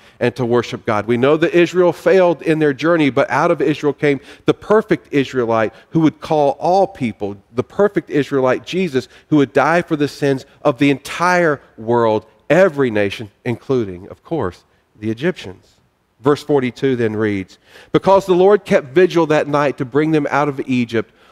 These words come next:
on this night all the Israelites are to keep vigil to honor the Lord for generations to come." It is this idea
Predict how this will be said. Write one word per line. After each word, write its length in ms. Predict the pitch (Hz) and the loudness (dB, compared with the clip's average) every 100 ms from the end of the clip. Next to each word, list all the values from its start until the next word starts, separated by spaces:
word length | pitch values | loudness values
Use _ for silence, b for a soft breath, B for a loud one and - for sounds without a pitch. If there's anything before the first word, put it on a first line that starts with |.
| b 151 | b 0
on 240 | 156 170 | 2 2
this 260 | 170 156 131 | 0 -2 -2
night 380 | 120 110 110 - | 0 0 -2 -2
all 240 | 143 170 190 | 0 2 2
the 100 | 160 | 0
Israelites 640 | 143 127 139 123 113 - | -2 -2 -2 0 -2 -4
are 60 | 120 | -10
to 80 | |
keep 320 | 113 - 131 113 | -8 -8 -6 -2
vigil 280 | 160 139 123 | -2 -2 -6
to 140 | 117 | -6
honor 280 | - 151 160 | 0 0 0
the 80 | 147 | -4
Lord 300 | 131 113 113 b b - | -2 -2 -4 b b -6
for 100 | 127 | -4
generations 1080 | 127 139 139 123 104 95 - 92 90 - _ _ _ _ _ | 0 0 2 0 0 -2 -8 -10 -12 -20 _ _ _ _ _
to 140 | - 104 | -14 -12
come." 360 | - 85 73 - _ _ _ _ _ _ _ - | -12 -14 -14 -20 _ _ _ _ _ _ _ -2
It 140 | 165 | -2
is 120 | 190 | 0
this 240 | 190 180 - | -2 -2 -4
idea 720 | 139 156 131 139 156 127 98 | -4 -4 -4 -4 0 2 0